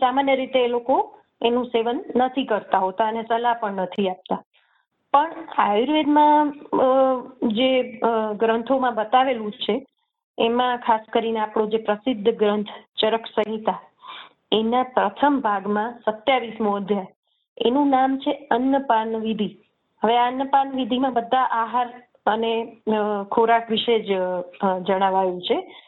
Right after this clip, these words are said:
એમાં ડુંગળી લસણના ગુણોનું પણ, અ, વિશિષ્ટ વર્ણન કરેલું છે કે ડુંગળી છે તે કફ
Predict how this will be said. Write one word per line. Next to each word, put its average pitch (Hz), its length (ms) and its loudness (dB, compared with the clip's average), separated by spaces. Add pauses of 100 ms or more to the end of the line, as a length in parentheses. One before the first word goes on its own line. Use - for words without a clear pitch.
(320)
એમાં 269 280 2
ડુંગળી 233 380 2
લસણના 294 540 2
ગુણોનું 269 480 0
પણ, 277 240 -2
અ, 233 480 0 (280)
વિશિષ્ટ 233 500 -4
વર્ણન 226 380 0
કરેલું 220 440 -2
છે 294 140 -2 (720)
કે 294 440 -2 (140)
ડુંગળી 247 460 2
છે 330 220 -4
તે 294 520 -4 (340)
કફ 262 200 4